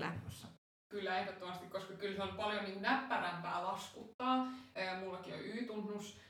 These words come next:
Speaker 2: ja tota, ja se on, se on kai-, tuntuu kaikin puolin paljon helpommalta vaihtoehdolta, mutta sitten just, just tota, mietityttää tietysti aina tällaiset,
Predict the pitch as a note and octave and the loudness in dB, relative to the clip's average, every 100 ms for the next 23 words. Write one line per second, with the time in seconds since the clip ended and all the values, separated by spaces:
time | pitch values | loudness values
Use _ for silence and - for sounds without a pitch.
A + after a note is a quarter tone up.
0 | _ E3 E3 E3 E3+ E3 E3 E3 - E3+ | _ -2 -2 -2 -2 0 0 -2 -6 -2
1 | E3 - - F3 E3+ - - F3+ E3 F#3 | -2 -2 -4 -4 -4 -8 -8 -4 0 4
2 | A#3 - A#3+ A#3 G3 G3 B3 G#3+ G#3 G3+ | 4 2 2 2 4 8 8 8 4 4
3 | F#3+ F#3 - G#3 A3 F#3+ G3 G#3 F#3 E3+ | 4 0 -4 0 2 2 2 0 0 -2
4 | E3+ G3+ A3 E3 F#3 F3+ F3+ G3 - - | 0 0 0 0 0 0 0 0 -2 -12
5 | - - F3+ - F3 F3 - - F#3+ F#3 | -18 -10 -8 -2 2 2 -2 -6 -6 -2
6 | D#3+ D#3+ F3 - - F3+ F3+ - - E3+ | -2 -2 -6 -10 -12 -10 -10 -8 -4 -2
7 | F3+ F#3+ F3 - - - - F#2 - - | -2 -4 -6 -6 -10 -8 -6 -4 -6 -8
8 | - - G2+ G2 - E3 F#3 | -12 -8 -6 -6 -6 -4 -4